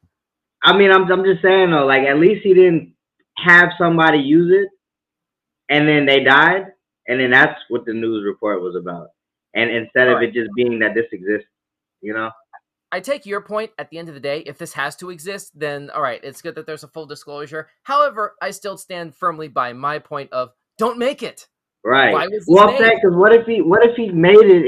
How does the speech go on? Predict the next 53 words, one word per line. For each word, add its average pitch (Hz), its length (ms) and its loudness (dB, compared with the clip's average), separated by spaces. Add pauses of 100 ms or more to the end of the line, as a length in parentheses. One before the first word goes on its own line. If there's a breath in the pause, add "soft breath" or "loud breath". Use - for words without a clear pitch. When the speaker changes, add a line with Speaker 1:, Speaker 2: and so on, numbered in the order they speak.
(140)
Speaker 1:
it 151 60 4
worked, 165 500 2
and 131 120 0
then 165 100 4
he 185 120 2
just 170 240 -4
put 202 140 4
it 180 80 2
on 151 220 -2
somebody, 101 420 -8 (600)
and 135 120 4
it's 147 140 0
like 151 180 0
he, 185 140 2
he 185 240 -2
said, 165 180 4
"This - 160 2
is 151 60 -8
the 135 80 0
greatest 147 460 4
game 147 280 4
ever," 120 360 0 (380)
and 127 140 -2
then, 127 360 -2 (140)
and 123 120 -2
then, 123 460 -2
and 120 120 -6
then, 123 220 -4 (100)
and 123 100 -8
then 123 100 -4
they, 113 260 -4
and 120 100 -8
then 123 120 -4
they 113 200 -2
do 127 160 0
it, 92 200 0
and 98 80 -12
they 101 160 -6
die. 90 280 0
They 110 240 0
ain't 101 100 -8
know. 92 200 -8
He 113 120 -14
didn't 101 180 -12
tell 101 100 -8
'em. 90 120 -16 (420)
At 107 40 -12
least 131 140 -6
he 127 60 -20
Speaker 2:
Brain 127 220 0
Speaker 1:
told 156 40 -12
them. 117 100 -10
Speaker 2:
Spaz 165 200 -8